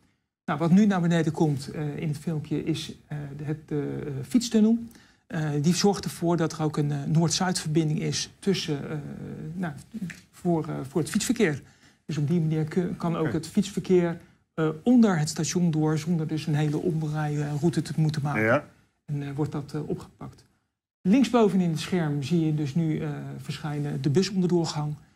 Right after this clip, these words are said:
Speaker 1: Nou, die, eh, eh, nou, die zorgt ervoor dat daar de bussen naar de andere kant toe kunnen komen.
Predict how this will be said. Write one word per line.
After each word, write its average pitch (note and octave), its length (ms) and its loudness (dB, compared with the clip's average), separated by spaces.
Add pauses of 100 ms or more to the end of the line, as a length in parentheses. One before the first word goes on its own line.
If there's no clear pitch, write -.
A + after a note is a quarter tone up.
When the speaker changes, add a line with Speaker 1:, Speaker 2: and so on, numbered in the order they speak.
(160)
Speaker 1:
Nou, C3 220 -6
die, C#3+ 260 -2
eh, C#3 80 -8 (400)
eh, D3+ 100 -14 (800)
nou, B2+ 140 -6
die C#3+ 100 -2
zorgt C#3 280 0
ervoor C#3+ 220 -2
dat C#3 180 -4
daar C3+ 200 -4
de D3 80 -4
bussen E3+ 320 2
naar D#3 140 -4
de D#3 60 -6
andere D#3+ 220 -6
kant C#3+ 340 -8
toe C#3+ 100 -8
kunnen C#3 240 -4
komen. C3 360 -6